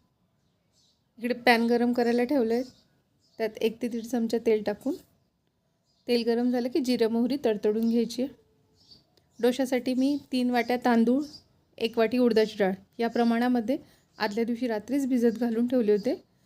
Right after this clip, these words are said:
सकाळी त्याला मिक्सरमधून काढून घेतले. त्यात तुम्ही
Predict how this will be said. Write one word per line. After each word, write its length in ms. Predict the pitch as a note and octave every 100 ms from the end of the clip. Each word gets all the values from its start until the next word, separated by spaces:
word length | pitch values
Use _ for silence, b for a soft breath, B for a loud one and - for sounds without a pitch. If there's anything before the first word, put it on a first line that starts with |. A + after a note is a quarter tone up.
| _ _ _ _ _ _
सकाळी 280 | B3 A#3 G#3+
त्याला 220 | A3+ A#3
मिक्सरमधून 580 | A#3+ A#3+ A#3+ A#3 A3+ A#3+
काढून 300 | A#3 A3 A3+
घेतले. 280 | A#3 A3+ E4+ - _ _ _ _ _ _ _ _ _ _ _ _ _ _ _ _ _ _ _ _ _ _ -
त्यात 80 | A#3 B3
तुम्ही 160 | B3+